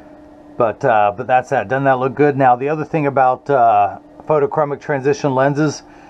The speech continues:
is they are temperature sensitive, so they will get darker when it's eighty-five and below than they will when it's ninety-five and above. But I remind everyone, when it's a hundred degrees outside, you're miserable, they're miserable. Nobody works a hundred percent when it's a hundred degrees outside.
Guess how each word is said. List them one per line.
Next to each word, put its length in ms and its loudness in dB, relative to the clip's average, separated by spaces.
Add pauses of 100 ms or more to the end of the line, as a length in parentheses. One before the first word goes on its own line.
(160)
is 240 -2
they 140 2
are 160 2
temperature 480 -4
sensitive, 500 -2
so 220 0
they 180 -2
will 120 -2
get 200 -4
darker 400 -2
when 180 -4
it's 120 -8
eighty-five 540 0
and 100 -6
below 300 -2
than 160 -6
they 80 -4
will 240 -4
when 100 -4
it's 160 -10
ninety-five 560 0
and 80 -6
above. 400 -2 (500)
But 120 0
I 20 2
remind 320 0
everyone, 400 -4
when 120 -2
it's 100 -6
a 80 0
hundred 260 -2
degrees 400 -2
outside, 480 -2
you're 160 0
miserable, 480 0
they're 220 0
miserable. 420 -2
Nobody 380 -2
works 320 -2
a 100 -8
hundred 300 -4
percent 380 -4
when 120 -4
it's 140 -6
a 80 -4
hundred 280 -2
degrees 440 -4
outside. 520 0